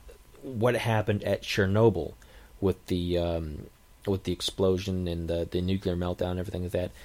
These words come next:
And in the game, the nuclear meltdown wasn't specifically because it was a nuclear plant. It was because there was a research station there, um, dealing with unstable technology,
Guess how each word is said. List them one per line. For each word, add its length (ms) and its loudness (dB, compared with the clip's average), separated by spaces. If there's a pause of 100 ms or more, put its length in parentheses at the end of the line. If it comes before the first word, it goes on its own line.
(300)
And 180 4
in 240 4
the 60 4
game, 760 4
the 180 0
nuclear 480 2
meltdown 560 2
wasn't 560 4
specifically 720 4
because 320 -4
it 80 -4
was 120 -2
a 60 -2
nuclear 480 -4
plant. 480 -6
It 80 -6
was 120 -2
because 260 -8
there 80 0
was 160 -2
a 180 0
research 500 0
station 460 2
there, 280 -6 (500)
um, 520 -4
dealing 280 4
with 180 -4
unstable 520 4
technology, 720 -4